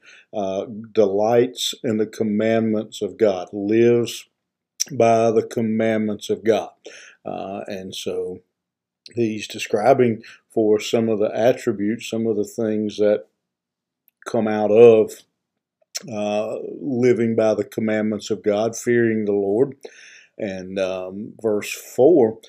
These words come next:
uh, he actually is gonna list four things in verse four, uh, that, uh, we wanna look at this morning as, uh, uh, as an encouragement to us, uh, to continue,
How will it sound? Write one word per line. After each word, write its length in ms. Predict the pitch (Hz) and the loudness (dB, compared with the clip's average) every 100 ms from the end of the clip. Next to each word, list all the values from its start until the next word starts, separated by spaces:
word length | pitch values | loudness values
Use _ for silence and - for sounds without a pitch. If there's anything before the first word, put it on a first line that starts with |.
| - _ | -20 _
uh, 320 | 110 104 101 104 | -10 -8 -8 -4
he 120 | 113 | 0
actually 380 | 110 165 - 113 | 2 0 -2 -4
is 100 | 101 | -2
gonna 440 | 113 110 104 104 - | -2 0 -2 -4 -8
list 640 | - 110 117 120 113 - - | -8 -2 2 4 2 -4 -18
four 320 | - 160 285 | 2 4 4
things 480 | - 113 110 113 101 | 2 2 2 0 2
in 440 | 123 131 131 131 | 2 2 2 -2
verse 320 | 101 113 107 - | 2 4 2 -2
four, 640 | - - 127 120 104 - _ - - _ | -14 0 4 4 2 -4 _ -20 -20 _
uh, 360 | 107 95 95 - 117 | -8 -8 -8 -10 -4
that, 300 | 104 - - | -2 -2 0
uh, 260 | 104 98 101 | 0 0 -4
we 200 | 110 104 | -4 -4
wanna 160 | 101 | 0
look 240 | 101 101 107 | 2 2 2
at 180 | 98 - | -2 -2
this 300 | 101 - - | -4 -4 -4
morning 380 | 104 104 104 101 | -2 0 -2 -2
as, 340 | 98 95 - | -4 -4 -4
uh, 240 | 98 95 - - - _ 107 | -4 -4 -8 -20 -20 _ -10
uh, 240 | 95 98 | -8 -8
as 220 | - 104 | -4 -2
an 120 | 117 117 | 0 0
encouragement 760 | 104 - 135 135 104 107 107 | 0 0 2 2 -2 -6 -8
to 240 | - 107 95 | -4 -4 -4
us, 220 | 95 - _ _ - | -8 -14 _ _ -10
uh, 420 | 104 101 104 120 - | -8 -6 -6 -8 -10
to 380 | - 120 110 107 104 | -6 -2 -2 -2 -6
continue, 840 | 110 104 - 131 120 117 110 104 | -8 -8 -2 2 4 4 2 -2